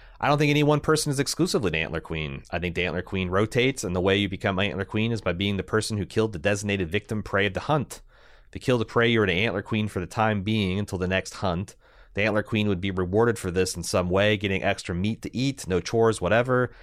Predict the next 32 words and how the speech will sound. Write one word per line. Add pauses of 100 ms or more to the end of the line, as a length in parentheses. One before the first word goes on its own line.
(220)
The
catch,
of
course,
is
to
get
those
benefits,
you
have
to
kill
one
of
your
friends
or
teammates. (640)
I
think
this
also
may
be
one
of
the
bigger
secrets
that
the